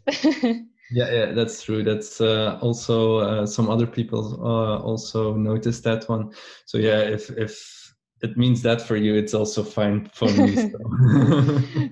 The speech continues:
Speaker 2: <laughs>
Speaker 1: Okay. So where did you get the idea to start your brand?
Speaker 2: Um, it ac-, actually happened, uh, I think, uh, a couple of years ago already.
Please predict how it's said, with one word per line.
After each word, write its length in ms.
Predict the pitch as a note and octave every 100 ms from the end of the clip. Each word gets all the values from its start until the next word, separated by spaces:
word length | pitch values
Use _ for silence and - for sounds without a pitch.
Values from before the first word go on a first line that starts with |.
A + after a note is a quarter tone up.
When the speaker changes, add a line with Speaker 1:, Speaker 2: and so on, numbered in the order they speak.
| -
Speaker 2:
<laughs> 20 |
Speaker 1:
Okay. 500 | G3 - G3+ G3 G3+ - - _ _
So 380 | - A3+ A3+
where 360 | A#3 A3 A3+ A#3
did 240 | B3 A#3+
you 140 | A#3 A3+
get 320 | G3+ G#3 G#3
the 140 | A3
idea 400 | G#3 G3+ F#3+ G3+
to 60 | G3+
start 540 | - - - G3+ G#3
your 140 | G#3 G3+
brand? 500 | F3+ G3 G3 G3+ G#3 _ _ _ _ _ - - _ - - _ - - _ -
Speaker 2:
Um, 580 | C#3+ D3 C#3+ D3 D3 C#3+
it 220 | C3+ C3+ C3+
ac-, 400 | C#3 - C#3+ -
actually 480 | C#3+ - - C#3 B2+
happened, 440 | B2 A#2+ B2+ A#2+ - -
uh, 440 | A#2+ A2+ G#2+ G#2 G#2 -
I 80 | A2+
think, 460 | A2 A2+ A2+ A2 B2+
uh, 280 | A#2+ G#2+ G#2+
a 60 | G#2+
couple 280 | A#2+ A#2+
of 140 | A2+ -
years 180 | B2 A#2+
ago 400 | A#2 A#2+ C3 C#3
already. 460 | C3+ C#3 C#3+ C#3+